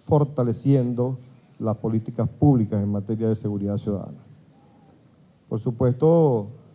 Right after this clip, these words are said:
en este seminario internacional estableceremos todo lo que tiene que ver con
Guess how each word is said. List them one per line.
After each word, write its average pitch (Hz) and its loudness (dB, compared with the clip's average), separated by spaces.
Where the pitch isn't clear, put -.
en 113 -2
este 147 2
seminario 135 4
internacional 139 0
estableceremos 120 -2
todo 131 -2
lo 139 -2
que 127 -4
tiene 127 -6
que 135 -8
ver 127 -2
con 139 -4